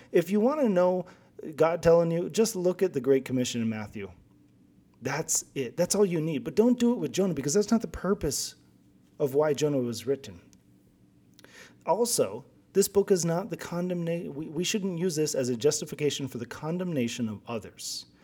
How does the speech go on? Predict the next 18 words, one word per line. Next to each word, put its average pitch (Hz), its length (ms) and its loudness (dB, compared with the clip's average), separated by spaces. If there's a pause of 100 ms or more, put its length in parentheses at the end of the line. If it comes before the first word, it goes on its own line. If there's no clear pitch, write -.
(220)
who 135 220 -2
are 123 60 4
practicing 131 640 -2
evil 120 280 0
deliberately, 110 760 -4 (560)
because 120 340 -4
Jonah 160 560 -2 (420)
was 123 140 -4
practicing 117 680 -6
evil 113 400 -6 (280)
deliberately. 110 760 -6 (580)
And 113 80 -6
how 143 160 -2
does 151 160 0
God 147 180 0
respond 160 440 -4
to 104 100 -12
him? 92 140 -14